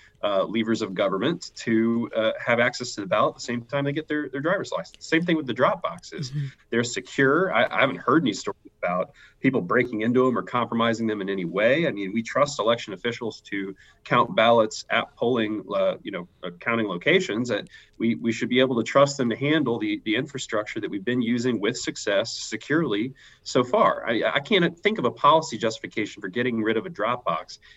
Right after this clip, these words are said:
Speaker 1: except that you want to make it more inconvenient for people to return an absentee ballot. It's really that simple.
Speaker 2: There's also Senate Bill seventy, which I believe prohibits new Georgia residents from voting in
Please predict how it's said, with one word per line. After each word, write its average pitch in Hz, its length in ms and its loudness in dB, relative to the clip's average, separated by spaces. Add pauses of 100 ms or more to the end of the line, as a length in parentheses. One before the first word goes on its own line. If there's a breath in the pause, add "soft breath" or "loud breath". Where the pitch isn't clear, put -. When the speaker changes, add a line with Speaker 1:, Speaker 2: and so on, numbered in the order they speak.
Speaker 1:
except - 580 0
that 92 220 0
you 110 120 -2
want 110 200 0
to 131 60 2
make 101 220 0
it 92 100 -4
more 113 320 2
inconvenient 156 880 0 (360 soft breath)
for 117 120 -2
people 127 360 -2
to 139 160 -2
return 117 360 -2
an 95 120 -4
absentee 95 440 -8
ballot. 87 400 -6
It's 104 160 -8
really 135 200 2
that 107 180 2
simple. 87 260 -10 (460 loud breath)
Speaker 2:
There's 170 320 2
also 170 320 2
Senate 165 380 2
Bill 160 240 2
seventy, 180 640 2
which 151 180 0
I 156 100 0
believe 156 360 2
prohibits 165 540 0
new 170 240 4
Georgia 165 400 2
residents 156 500 4
from 156 260 0
voting 160 480 4 (540 loud breath)
in 165 260 4